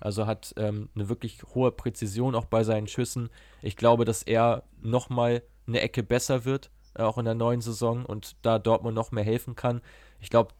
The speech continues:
die Krux für Dortmund wird es sein, dass, ähm, die Stammspieler, die Schlüsselspieler fit bleiben, dass gerade ein Haaland fit bleibt,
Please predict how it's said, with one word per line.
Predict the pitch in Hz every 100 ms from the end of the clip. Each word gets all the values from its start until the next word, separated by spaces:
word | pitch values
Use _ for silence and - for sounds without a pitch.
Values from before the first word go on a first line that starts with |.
| -
die | - 107
Krux | - 131 -
für | 120
Dortmund | 113 120 120 104
wird | 110 117
es | 107
sein, | 113 110 107 - -
dass, | - 107 - -
ähm, | 110 101 98
die | 107 -
Stammspieler, | - 120 135 - 131 127 123
die | 104
Schlüsselspieler | - 123 123 - 110 104
fit | - 147 -
bleiben, | 139 135 139 143
dass | 117 -
gerade | 107 110 110
ein | 104
Haaland | 110 131 127 123
fit | - 139
bleibt, | - 120 120 -